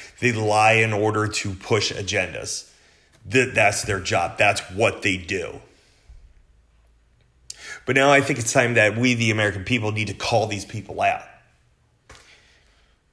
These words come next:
Your job is supposed to, supposedly,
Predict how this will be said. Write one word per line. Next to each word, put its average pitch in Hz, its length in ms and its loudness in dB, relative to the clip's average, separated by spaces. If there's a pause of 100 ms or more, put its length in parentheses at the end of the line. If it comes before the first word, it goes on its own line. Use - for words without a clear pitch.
(1800)
Your 127 200 4
job 123 280 6
is 113 120 -2
supposed 107 500 -4
to, 98 380 -4
supposedly, 104 1300 -2